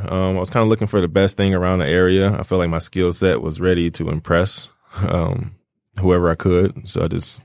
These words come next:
seen the top of the Renaissance, like, "Let me go up there and apply." So I applied, and they called me back the same day. Um, so I worked on the grill station of their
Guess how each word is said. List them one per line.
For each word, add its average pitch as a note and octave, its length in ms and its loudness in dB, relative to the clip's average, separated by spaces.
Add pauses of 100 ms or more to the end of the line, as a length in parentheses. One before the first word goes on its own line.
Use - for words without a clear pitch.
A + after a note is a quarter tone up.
seen F2 320 -2
the E2 80 -4
top F2+ 340 -4
of F2 240 -8
the F2 160 -10
Renaissance, F#2 560 0
like, - 100 -2
"Let C#3 100 0
me D3 80 -2
go - 120 -4
up C3 160 -4
there B2 160 2
and F#2 80 0
apply." E2 480 -2
So - 160 -10
I - 140 -6
applied, A2 420 2
and F2+ 100 -2
they F2 80 -4
called F#2+ 220 2
me F2+ 80 0
back F2 260 0
the E2+ 100 -10
same F2+ 300 -2
day. F2 300 2 (640)
Um, F2+ 540 -4 (100)
so E2+ 220 -2
I E2+ 60 4
worked F2+ 340 2
on F#2 220 0
the E2+ 80 -2
grill F#2+ 340 2
station F2 420 -2
of E2+ 160 -4
their E2+ 380 -4